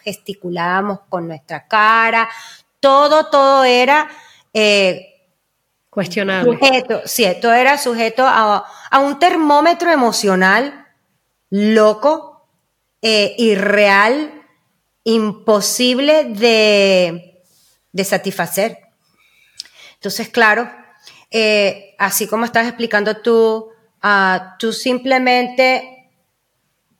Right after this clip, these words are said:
Speaker 1: te, eh, peleabas o, o, ah, en contra de, a-, de ello,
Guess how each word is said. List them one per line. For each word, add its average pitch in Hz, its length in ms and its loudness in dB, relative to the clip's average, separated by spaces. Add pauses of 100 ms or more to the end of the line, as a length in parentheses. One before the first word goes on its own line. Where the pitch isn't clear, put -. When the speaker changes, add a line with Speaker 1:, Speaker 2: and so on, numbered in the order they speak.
(100)
Speaker 1:
te, 202 880 0 (1200)
eh, 202 180 -6
peleabas 220 960 2
o, 208 80 0 (100)
o, 185 520 -2
ah, 185 260 -2
en 202 220 -2
contra 208 480 0
de, 196 140 2
a-, 185 260 -2 (140)
de 202 420 -2
ello, 302 360 -2